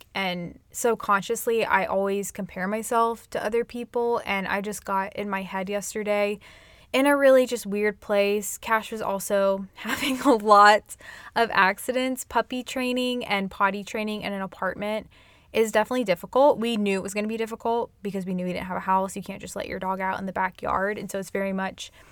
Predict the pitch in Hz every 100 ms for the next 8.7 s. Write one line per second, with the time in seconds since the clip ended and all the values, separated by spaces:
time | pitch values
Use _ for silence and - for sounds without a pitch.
0 | - - - 233 214 208 170 202 196 180
1 | 180 180 - 208 202 196 - 185 190 180
2 | 180 190 240 269 214 - 185 175 - 190
3 | 185 175 190 254 - - - 202 196 196
4 | 196 196 196 - - 269 359 - 359 349
5 | 392 - 247 320 320 240 214 240 269 247
6 | 214 196 202 208 180 180 254 269 254 -
7 | 208 214 254 320 - 247 233 226 202 196
8 | 196 196 220 202 226 262 220